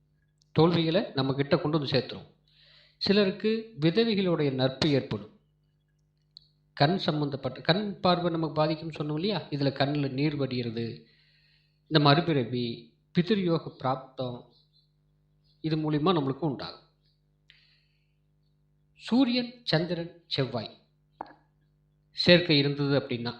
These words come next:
இவங்க கூட இந்த பிறவியிலேயே வாய் பேச முடியாம பிறக்காங்க இல்லையா, இவங்களுக்கு இந்த மாதிரி அமைப்பு இருக்கிறதுக்கு உண்டான வாய்ப்பு நம்மளுக்கு அதிகம். அதே சமயத்துல தந்தைக்கும் மகனுக்கும் திருமண விஷயத்துல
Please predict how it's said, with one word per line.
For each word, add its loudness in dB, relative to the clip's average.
இவங்க -2
கூட 0
இந்த 0
பிறவியிலேயே 4
வாய் 4
பேச 4
முடியாம 4
பிறக்காங்க -2
இல்லையா, -2
இவங்களுக்கு 2
இந்த 0
மாதிரி 4
அமைப்பு 0
இருக்கிறதுக்கு 2
உண்டான 0
வாய்ப்பு -4
நம்மளுக்கு 2
அதிகம். -14
அதே -4
சமயத்துல -2
தந்தைக்கும் 4
மகனுக்கும் 0
திருமண 4
விஷயத்துல -2